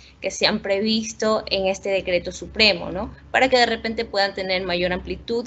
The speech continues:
y mayor conocimiento, en este caso, respecto a los factores de evaluación que se contemplan para las consultorías. Siguiente diapositiva, por favor.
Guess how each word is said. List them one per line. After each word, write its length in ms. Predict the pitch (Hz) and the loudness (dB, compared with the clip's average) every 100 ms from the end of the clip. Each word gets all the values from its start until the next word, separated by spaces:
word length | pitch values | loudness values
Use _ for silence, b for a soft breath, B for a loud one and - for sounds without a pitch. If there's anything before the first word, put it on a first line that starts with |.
| - | -6
y 80 | 185 | -6
mayor 300 | 175 160 175 | -4 -2 -2
conocimiento, 680 | 190 185 - 185 190 185 180 | -4 -4 -4 0 2 2 -2
en 60 | |
este 240 | 180 - 180 | -4 -4 -2
caso, 340 | - - - | -2 -2 -6
respecto 400 | 175 - 170 175 | -6 -4 -4 -2
a 20 | |
los 140 | 180 180 | -4 -2
factores 400 | 170 - 190 214 | -4 -2 0 2
de 60 | |
evaluación 440 | 196 180 170 - 180 | 2 0 0 -4 -6
que 100 | 196 | -6
se 140 | 196 | -8
contemplan 600 | 180 165 170 165 175 175 - | -8 -4 -4 -2 -4 -4 0
para 240 | 202 190 180 | 4 4 4
las 220 | 165 - | 0 -4
consultorías. 880 | 180 175 165 165 185 175 160 - - b b b b b b b _ | -12 -12 -12 -10 -6 -4 -6 -10 -20 b b b b b b b _
Siguiente 760 | - 254 247 262 254 254 254 240 | -8 -2 4 6 6 4 4 4
diapositiva, 800 | 240 220 202 - - 190 175 - | 2 0 -4 -10 -4 2 2 0
por 100 | - | -8
favor. 400 | - 185 202 | -2 2 2